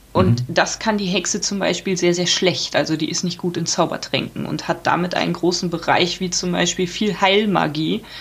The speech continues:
Speaker 1: die sie nicht nutzen kann.
Speaker 2: Ah, verstehe, okay. Ja. Und wie begründest du diese Limitierungen?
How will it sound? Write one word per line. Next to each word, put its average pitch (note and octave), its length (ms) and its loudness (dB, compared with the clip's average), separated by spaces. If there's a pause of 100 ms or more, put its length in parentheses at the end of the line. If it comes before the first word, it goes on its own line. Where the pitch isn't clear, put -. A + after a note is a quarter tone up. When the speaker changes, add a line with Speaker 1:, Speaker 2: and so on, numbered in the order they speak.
(260)
Speaker 1:
die F3 80 0
sie E3 140 2
nicht F3 300 4
nutzen - 320 -6
kann. - 240 -10 (680)
Speaker 2:
Ah, A2+ 300 4
verstehe, G#2 420 0
okay. - 220 -6 (240)
Ja. - 60 -8 (1300)
Und F#2 80 -2
wie F#2 100 -2
begründest F#2 500 4
du A#2+ 60 0
diese A2 200 2
Limitierungen? F#2 920 2